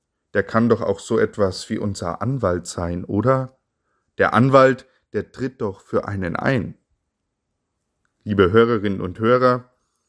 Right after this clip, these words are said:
was für ein wunderbares Gottesbild lehrt uns diese Viertklässlerin. Ein Gottesbild,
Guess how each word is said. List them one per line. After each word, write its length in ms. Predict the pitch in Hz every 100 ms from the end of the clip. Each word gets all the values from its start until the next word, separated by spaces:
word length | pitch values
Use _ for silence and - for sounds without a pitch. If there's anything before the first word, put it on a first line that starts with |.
| _ -
was 260 | 110 -
für 160 | - 104
ein 160 | 104
wunderbares 680 | 107 131 104 98 95 101 -
Gottesbild 680 | 127 127 127 - 131 123 120 _ _
lehrt 340 | 107 135 160
uns 360 | 127 123 117 -
diese 400 | 127 123 117 104
Viertklässlerin. 920 | - 139 - - 92 - - - - _ _ _ _ _ _ _ -
Ein 180 | 127 123
Gottesbild, 720 | 151 185 180 - 185 180 180